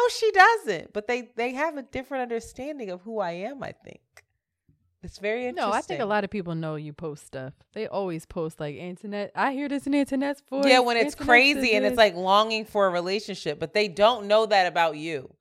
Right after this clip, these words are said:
Speaker 1: They don't know
Speaker 2: They
Speaker 1: that
Speaker 2: didn't know I wasn't
Speaker 1: you
Speaker 2: in a relationship.
Speaker 1: Yes, but they don't know that, like, even if you are, it's still your, <laughs> still your steez. You're still like, "I wanna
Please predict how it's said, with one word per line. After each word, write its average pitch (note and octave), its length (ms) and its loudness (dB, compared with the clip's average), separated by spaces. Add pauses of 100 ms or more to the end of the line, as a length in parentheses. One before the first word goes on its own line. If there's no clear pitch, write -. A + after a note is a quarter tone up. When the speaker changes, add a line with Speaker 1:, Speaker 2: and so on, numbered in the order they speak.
(340)
Speaker 1:
They A3 220 4
don't B3+ 420 2
know A#3 680 0 (520)
Speaker 2:
They G3+ 80 -14
Speaker 1:
that D#3+ 60 -10
Speaker 2:
didn't F#3+ 220 -2
know A3 60 -2
I D4 140 0
wasn't G#3 240 2
Speaker 1:
you F#3+ 60 -4
Speaker 2:
in A#3+ 80 -8
a A3+ 60 -10
relationship. A3 720 -10 (800)
Speaker 1:
Yes, G3+ 400 0
but F#3+ 120 -14
they F#3 160 -8
don't F3+ 360 -6
know F3+ 240 -6
that, E3 180 -8
like, D#3 340 -6 (540)
even G3+ 280 -6
if G3 160 -10
you F3+ 180 -12
are, F3+ 360 4
it's D3 160 -6
still F#3 240 -4
your, D#3 240 -6 (140)
<laughs> - 100 -20
still - 480 0
your F#3 160 -4
steez. - 720 -6
You're A3 120 2
still G#3 300 -2
like, F3 220 0
"I F3+ 120 -2
wanna F#3+ 360 -4